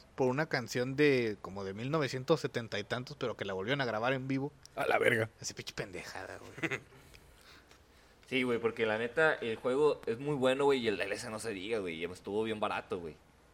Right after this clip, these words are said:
Speaker 2: Va, va. ¿Tú,
Speaker 3: Pero
Speaker 2: Fer?
Speaker 3: sí, Resident Evil
Speaker 1: Pues ya dije,
Speaker 3: cuatro.
Speaker 1: güey, o sea, lo que, te digo, de lo que yo he visto, siempre ponen a Zelda, Baldur's Gate, y luego en algunas ponen a Mario Wonder o a Spider-Man dos.
Speaker 2: Ok, ok, ok, ok.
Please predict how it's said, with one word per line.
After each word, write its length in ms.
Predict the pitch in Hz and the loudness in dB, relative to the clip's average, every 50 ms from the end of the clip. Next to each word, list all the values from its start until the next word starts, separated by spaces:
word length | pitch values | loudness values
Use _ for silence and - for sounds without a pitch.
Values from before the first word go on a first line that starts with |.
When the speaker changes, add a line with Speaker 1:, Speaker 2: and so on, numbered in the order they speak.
| _ _ _ _ - - - _ _ - - - - - | _ _ _ _ -20 -20 -20 _ _ -20 -20 -16 -14 -12
Speaker 2:
Va, 80 | 82 85 | -10 -8
va. 200 | 85 85 92 123 - - - - - - - - - - - - - - - - - - - | -8 -10 -10 -12 -16 -20 -20 -20 -20 -20 -20 -20 -20 -20 -20 -20 -20 -20 -20 -20 -20 -14 2
¿Tú, 120 | - 113 117 | 4 6 8
Speaker 3:
Pero 20 | |
Speaker 2:
Fer? 100 | 123 147 | 8 6
Speaker 3:
sí, 260 | 147 95 95 98 95 | 4 4 -6 -10 -10
Resident 400 | 90 92 87 - - 107 98 95 | -8 -10 -10 -10 -12 -14 -12 -10
Evil 180 | 92 92 92 90 95 - | -10 -10 -10 -12 -14 -6
Speaker 1:
Pues 100 | - 123 | -2 2
ya 80 | 120 120 | 2 4
dije, 300 | 117 143 151 - 220 214 | 4 2 0 -2 -2 0
Speaker 3:
cuatro. 20 | |
Speaker 1:
güey, 160 | 214 208 202 196 190 175 | 0 0 -2 -4 -4 -4
o 80 | 147 | 2
sea, 160 | 135 156 135 | 4 6 6
lo 140 | 123 123 120 | 6 6 2
que, 300 | 113 143 127 123 117 110 - | 2 4 2 2 2 0 0
te 120 | - 127 | -2 0
digo, 180 | 127 113 98 - - - - - - - - - - - - - - - - | 0 0 -2 -4 -10 -20 -20 -20 -20 -20 -20 -20 -20 -20 -20 -20 -20 -16 -8
de 220 | - 123 123 127 123 | -4 0 0 2 2
lo 120 | 120 120 | 2 2
que 120 | - 127 | 2 2
yo 80 | 131 151 | 4 6
he 20 | |
visto, 360 | 160 180 170 - - 196 170 147 | 4 4 4 4 2 2 2 2
siempre 300 | - - 156 151 170 165 | 0 -2 0 2 0 2
ponen 300 | 151 147 151 156 156 147 | 4 4 4 6 6 4
a 380 | 135 127 120 113 107 104 98 98 | 4 4 4 4 4 2 2 0
Zelda, 360 | - - 190 202 214 208 214 196 | 4 6 6 6 8 8 8 8
Baldur's 320 | 180 175 175 175 180 170 | 8 6 4 2 2 4
Gate, 240 | 180 208 214 214 - | 6 6 6 4 2
y 100 | 123 120 | -2 -4
luego 360 | 113 117 117 123 131 135 131 | 0 2 4 4 6 8 6
en 140 | 120 113 110 | 6 6 2
algunas 360 | 104 101 98 107 127 135 135 - | -4 -6 -4 -4 -2 -2 -4 -4
ponen 360 | - 135 127 131 135 127 123 | -2 -2 -2 0 -2 -2 -2
a 240 | 110 104 98 98 95 | -4 -4 -4 -6 -4
Mario 220 | 98 123 139 147 | -2 2 2 4
Wonder 320 | 143 156 175 175 180 190 175 | 6 4 4 4 4 2 2
o 60 | 143 | 2
a 20 | 107 | 0
Spider-Man 500 | - - 98 101 101 107 104 95 90 87 | 0 -2 -4 -4 -2 -4 -4 -6 -8 -12
dos. 180 | - - - - _ - - - - | -16 -20 -20 -20 _ -18 -16 -14 -14
Speaker 2:
Ok, 160 | - - - - - | -12 -12 -12 -14 -14
ok, 80 | - - | -12 -14
ok, 140 | - - - - 110 | -14 -14 -14 -18 -20
ok. 60 | 113 | -20